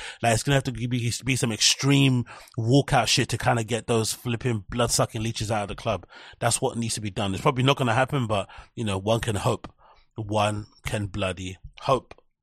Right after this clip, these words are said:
Moving on from that, I want to mention this. This is pretty gnarly, isn't it? So this happened, I think, just yesterday or maybe today. But I think most of you may be aware that a comedian called D C Young Fly is unfortunately going through a really, really troubling time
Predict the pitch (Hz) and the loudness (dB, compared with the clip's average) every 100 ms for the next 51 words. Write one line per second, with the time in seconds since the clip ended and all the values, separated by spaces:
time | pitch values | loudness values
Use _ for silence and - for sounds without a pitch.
0 | _ _ _ _ _ - _ - - 143 | _ _ _ _ _ -20 _ -20 -2 2
1 | 185 190 185 - 143 123 143 143 _ _ | 6 8 8 6 2 6 6 4 _ _
2 | - - 117 143 151 156 147 123 143 120 | -20 -4 2 4 4 0 0 0 0 2
3 | 147 156 131 - 185 160 139 139 147 120 | -2 -4 -6 -2 0 2 4 8 8 8
4 | 117 110 - - 110 104 147 175 170 165 | 2 -2 -4 -2 0 0 4 4 4 2
5 | 147 139 - - - _ _ _ _ _ | 0 -4 -12 -20 -20 _ _ _ _ _
6 | - 127 165 123 165 - 151 - 110 98 | -2 2 2 2 2 4 2 2 0 0
7 | 104 110 127 123 - 101 110 139 - - | -2 0 0 0 -4 -2 0 -2 -6 -18
8 | - - 120 120 170 143 156 151 131 139 | -20 -6 -2 2 4 8 6 6 0 2
9 | 131 135 139 127 127 117 120 107 110 104 | 4 6 4 4 4 6 6 4 2 -2
10 | - - - - 127 123 - 127 147 139 | -4 -20 -20 -4 -2 -2 0 0 0 0
11 | 135 135 117 110 135 - 131 120 120 - | -2 -2 -4 -2 -2 0 4 4 2 4
12 | 117 120 131 117 117 113 131 131 127 120 | 6 6 4 2 0 0 2 2 2 2
13 | 113 110 120 104 110 127 127 117 107 123 | 2 2 0 0 4 6 6 2 2 2
14 | 117 104 - 127 110 104 - 110 110 117 | 2 0 4 4 4 -2 0 2 2 -2